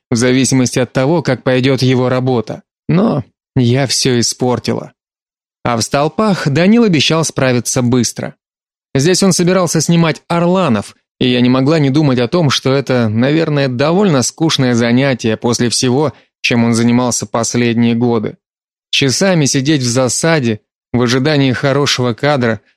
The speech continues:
совсем не то, что вести съемку в горячих точках, где события развиваются с бешеной скоростью. «Их можно обнаружить вон там». Я подошла к Данилу и указала ему на большой каменистый выступ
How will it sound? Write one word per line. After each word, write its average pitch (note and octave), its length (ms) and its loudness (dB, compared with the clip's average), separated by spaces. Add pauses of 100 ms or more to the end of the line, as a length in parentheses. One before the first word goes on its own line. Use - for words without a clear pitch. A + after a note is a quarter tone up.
(120)
совсем - 420 0
не C#3 100 2
то, E3 180 0
что C3+ 140 -4
вести B2+ 280 0
съемку C3+ 460 0
в A2+ 100 0
горячих B2 520 0
точках, C#3+ 480 -2 (220)
где B2 220 0
события B2 520 0
развиваются A#2 680 0
с A#2 120 -2
бешеной A#2+ 540 0
скоростью. A2 760 -4 (760)
«Их D3 240 0
можно D#3 420 2
обнаружить E3 720 0
вон G3 600 2
там». A#2 480 -2 (400)
Я A2+ 120 2
подошла A#2 380 0
к A2+ 60 0
Данилу C#3 400 2
и A#2+ 40 2
указала C3 440 0
ему B2+ 180 2
на B2+ 120 2
большой B2 500 0
каменистый B2+ 560 2
выступ C#3+ 460 0